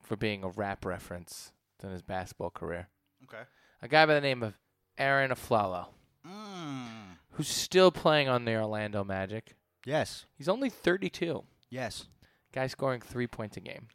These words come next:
Speaker 2: Oh, no.
Speaker 1: on the Orlando Magic.
Speaker 2: I did not know that.
Speaker 1: W-, three points a game,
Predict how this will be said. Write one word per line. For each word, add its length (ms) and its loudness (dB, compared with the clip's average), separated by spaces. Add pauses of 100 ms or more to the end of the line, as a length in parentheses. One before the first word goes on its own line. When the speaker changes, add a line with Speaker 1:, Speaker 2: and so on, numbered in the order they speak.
(120)
Speaker 2:
Oh, 340 10
no. 480 2 (160)
Speaker 1:
on 180 2
the 80 2
Orlando 500 2
Magic. 340 -4
Speaker 2:
I 40 -2
did 120 -4
not 220 -4
know 160 -2
that. 220 -8 (1120)
Speaker 1:
W-, 160 -10 (140)
three 240 -4
points 320 -6
a 40 -8
game, 380 -4